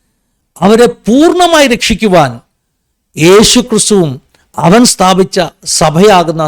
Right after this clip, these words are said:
സങ്കേത നഗരവും പ്രാപ്തമാണ്. പ്രതികാര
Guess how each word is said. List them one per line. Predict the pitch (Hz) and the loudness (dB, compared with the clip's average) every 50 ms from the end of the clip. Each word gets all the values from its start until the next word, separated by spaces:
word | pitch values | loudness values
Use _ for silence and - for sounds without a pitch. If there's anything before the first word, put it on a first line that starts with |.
| 139 - | -6 -6
സങ്കേത | 160 151 139 156 185 196 185 175 156 139 - _ _ _ _ _ _ _ _ - 143 151 151 151 151 | -6 -4 -2 0 0 0 0 0 -2 -4 -6 _ _ _ _ _ _ _ _ -10 -6 -4 -2 -2 0
നഗരവും | 147 147 143 175 175 175 170 160 156 143 135 135 - _ _ _ _ _ _ _ _ - | 0 0 0 0 2 2 0 0 -2 -4 -6 -10 -16 _ _ _ _ _ _ _ _ -6
പ്രാപ്തമാണ്. | 147 143 143 135 - - 160 135 127 120 131 139 - _ _ _ _ _ _ _ _ _ - - _ _ _ _ _ _ _ _ _ _ | -4 -4 -4 -4 -4 -4 -4 -4 -4 -8 -8 -12 -18 _ _ _ _ _ _ _ _ _ -20 -20 _ _ _ _ _ _ _ _ _ _
പ്രതികാര | - 202 208 185 277 269 311 302 277 | 0 0 2 2 2 2 2 2 2